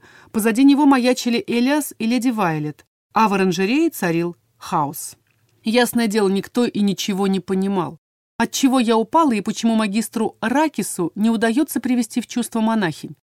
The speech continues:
На это я злорадно подумала, что ему это вряд ли так быстро удастся. Сёстры выжили, но они ещё долго не смогут причинить мне вред.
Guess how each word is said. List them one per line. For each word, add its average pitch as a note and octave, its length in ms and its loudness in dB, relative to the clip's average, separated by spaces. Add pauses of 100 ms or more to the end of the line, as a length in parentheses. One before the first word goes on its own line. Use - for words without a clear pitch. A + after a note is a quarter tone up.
На F#3+ 280 2
это A3 160 -4
я G3 140 0
злорадно F3+ 440 0
подумала, F3+ 520 -2 (220)
что - 180 -2
ему A#3+ 280 4
это A#3 160 0
вряд G#3+ 360 2
ли F#3 80 0
так E3+ 180 -4
быстро E3+ 340 -4
удастся. D#3+ 500 -6 (240)
Сёстры D#4 520 4
выжили, F3+ 500 2
но G3 200 2
они A3 240 4
ещё B3+ 260 2
долго A#3 460 4
не E3 100 2
смогут D#3 460 -4
причинить F#3 580 -4
мне F3 260 2
вред. D3 400 -6